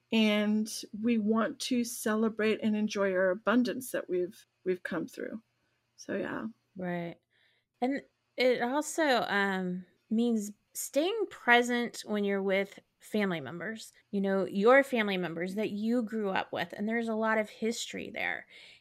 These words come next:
Speaker 2: And y-, it's easy to get stuck on what happened in the past.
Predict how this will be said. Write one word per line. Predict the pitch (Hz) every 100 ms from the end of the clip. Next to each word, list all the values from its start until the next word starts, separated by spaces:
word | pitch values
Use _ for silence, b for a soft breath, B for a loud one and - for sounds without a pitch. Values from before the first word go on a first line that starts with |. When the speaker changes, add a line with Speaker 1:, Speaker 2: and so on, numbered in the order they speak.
| B
Speaker 2:
And | 196 202 196 196 202 -
y-, | 214 214 -
it's | 208 202 -
easy | 226 240 262 285
to | 269 269
get | 233 - -
stuck | - - 220 202 - -
on | 196 202
what | 196 196
happened | 202 190 190 185
in | 185
the | 185
past. | 175 - 202 190 196 185 - -